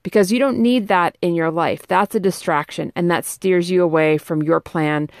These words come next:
from your strategy, from your course. Instead, I want you to follow people who inspire you, who teach you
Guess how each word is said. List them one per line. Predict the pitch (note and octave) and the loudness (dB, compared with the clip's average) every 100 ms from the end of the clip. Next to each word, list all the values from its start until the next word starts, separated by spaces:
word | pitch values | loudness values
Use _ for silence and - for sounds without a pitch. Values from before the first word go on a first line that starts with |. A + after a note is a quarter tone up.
| - | -20
from | - F#3+ | -10 0
your | F#3+ | 0
strategy, | F3 - D#3+ D3+ D3+ D#3+ D3 | 0 0 0 0 0 -2 -2
from | - - D3+ | -4 -2 0
your | C#3+ | 0
course. | - - C3+ D3 - | -2 -4 -4 -4 -6
Instead, | G3 F3+ - - G3+ F#3+ F#3+ A#3+ - _ - - | -2 -2 -2 -2 0 2 0 -4 -14 _ -20 -4
I | G3 | 0
want | F#3+ G3 | 2 2
you | G#3+ | 2
to | G#3 | 0
follow | - A3 G3 A#3+ | 0 -2 2 2
people | A#3+ - A3 G#3+ | 0 -4 -2 0
who | A#3 G#3 | 2 2
inspire | F3+ - - G3 F#3 F#3 | 0 -4 -4 0 2 2
you, | E3+ D#3 C#3 D#3 - - - | 0 -2 -4 -6 -12 -20 -20
who | - D4+ | -4 -4
teach | - - F4+ F#4 - | -4 2 2 2 0
you | B3 A#3+ A#3 | 0 2 2